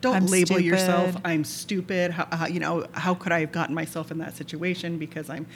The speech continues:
Speaker 1: I'm so stupid," or if I
Speaker 2: "I'm
Speaker 1: was, you know.
Speaker 2: damaged."
Speaker 1: Yes.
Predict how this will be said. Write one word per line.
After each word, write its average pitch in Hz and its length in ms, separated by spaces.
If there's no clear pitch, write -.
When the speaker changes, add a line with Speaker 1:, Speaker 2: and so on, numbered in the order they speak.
Speaker 1:
I'm 151 180
so 147 180
stupid," 160 800
or 156 200
if - 120
I 185 60
Speaker 2:
"I'm 180 120
Speaker 1:
was, - 220
you 190 80
know. 196 40
Speaker 2:
damaged." 190 500
Speaker 1:
Yes. 165 760